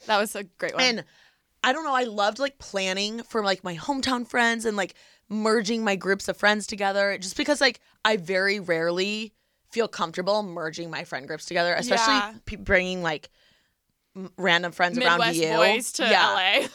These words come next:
Speaker 1: <laughs>
Speaker 2: Well, especially around you, 'cause you're, like,
Speaker 1: What do you mean?
Speaker 2: I don't, I don't know.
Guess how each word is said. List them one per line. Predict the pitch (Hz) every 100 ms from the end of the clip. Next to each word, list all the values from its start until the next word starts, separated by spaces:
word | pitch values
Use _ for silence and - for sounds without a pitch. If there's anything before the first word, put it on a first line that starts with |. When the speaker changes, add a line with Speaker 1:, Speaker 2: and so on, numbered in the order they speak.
| 587
Speaker 1:
<laughs> | -
Speaker 2:
Well, | 285
especially | 302 311 311
around | 330 302
you, | 202 214 208
'cause | 233 196
you're, | 185 196 208
like, | 233 240 233 - _
Speaker 1:
What | 330
do |
you | 403 427
mean? | 508 466 392 392 381
Speaker 2:
I | 339
don't, | - 311 -
I | 359
don't |
know. | 349